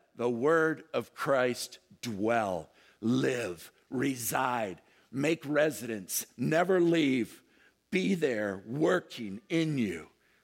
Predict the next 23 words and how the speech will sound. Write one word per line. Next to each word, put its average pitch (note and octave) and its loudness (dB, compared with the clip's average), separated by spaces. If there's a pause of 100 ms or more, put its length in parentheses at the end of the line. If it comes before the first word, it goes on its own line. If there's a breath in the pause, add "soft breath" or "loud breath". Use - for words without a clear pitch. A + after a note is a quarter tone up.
so - -4
that A2+ 0
it A2 0
is A2 -2
transforming F#2+ -6
you." E2 -16 (720 soft breath)
And B2 -2
then D#3 -2
the B2 2
last B2+ 2
part D3 2
of A#2 -2
verse A2+ -2
ten A2 -2
back G#2 0
in G#2 -6
Colossians G2+ -4
three F2+ -6 (800)
is A2 -8
that A2 -6 (440 soft breath)
the A#2+ -2
knowledge C3 2
is A2+ -4